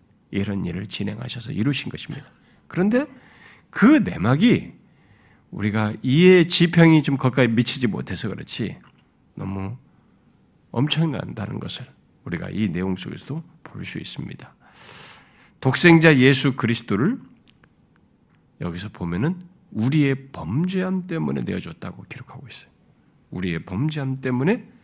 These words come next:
하나님께서 내어주셨습니다. 이 일을 주도적으로 그렇게 하셨어요. 여기서 바울은 예수님이 단순히 죽었다고 말하고 있지 않습니다.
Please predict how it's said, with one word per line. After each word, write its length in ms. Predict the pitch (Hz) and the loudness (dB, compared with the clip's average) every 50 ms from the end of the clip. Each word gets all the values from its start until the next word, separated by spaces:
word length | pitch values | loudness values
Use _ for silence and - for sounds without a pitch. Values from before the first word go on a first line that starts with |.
| _ _ _ _ | _ _ _ _
하나님께서 840 | - - - 95 85 85 87 85 85 - - - - - 123 160 165 - - _ _ _ _ - | -20 -14 -10 -8 -8 -6 -6 -8 -8 -10 -12 -14 -10 -8 -8 -8 -8 -10 -16 _ _ _ _ -20
내어주셨습니다. 800 | 113 - 92 95 101 101 - - - - - - - - _ _ _ _ _ _ _ _ _ _ _ _ _ _ _ _ _ _ _ _ _ _ _ _ _ _ | -18 -16 -16 -16 -16 -16 -16 -16 -16 -16 -16 -18 -18 -20 _ _ _ _ _ _ _ _ _ _ _ _ _ _ _ _ _ _ _ _ _ _ _ _ _ _
이 280 | - 127 151 160 117 87 | 2 4 4 6 4 4
일을 380 | 90 107 139 170 127 82 - - - _ _ | 2 2 2 2 2 0 -2 -10 -20 _ _
주도적으로 500 | - - - - 95 143 156 196 175 120 | -18 -16 -12 -6 -4 -2 -2 0 -2 -2
그렇게 240 | 90 92 - - - | -4 -6 -10 -10 -12
하셨어요. 440 | 123 131 127 - 175 180 - - 101 - _ _ _ _ _ _ _ _ _ _ _ _ _ _ _ _ - _ _ - | -10 -8 -6 -6 -6 -6 -8 -12 -14 -20 _ _ _ _ _ _ _ _ _ _ _ _ _ _ _ _ -20 _ _ 2
여기서 340 | 117 143 180 202 208 214 165 | 4 4 6 6 6 6 6
바울은 560 | 120 107 113 127 151 165 143 127 196 226 - - - - - - - - - _ - | 6 4 4 6 6 6 6 6 4 4 0 -4 -14 -20 -20 -20 -20 -20 -20 _ 0
예수님이 600 | 95 110 143 - - 220 233 233 226 214 208 214 | 4 4 4 6 6 6 8 8 8 6 4 2
단순히 540 | - - - 110 143 151 - 247 277 285 240 | 0 2 4 4 4 4 4 2 2 2 2
죽었다고 640 | - - - - 165 196 190 - - 151 143 143 139 | 0 -4 -4 0 0 0 0 0 -2 -4 -4 -4 -4
말하고 360 | 123 127 120 127 127 131 123 | -4 -4 -4 -4 -2 -2 -2
있지 180 | 113 - - 143 | -4 -4 -6 -6
않습니다. 680 | - 104 98 - - 131 110 87 - 71 82 131 175 | -6 -6 -4 -2 0 0 0 0 -2 -4 -4 -6 -6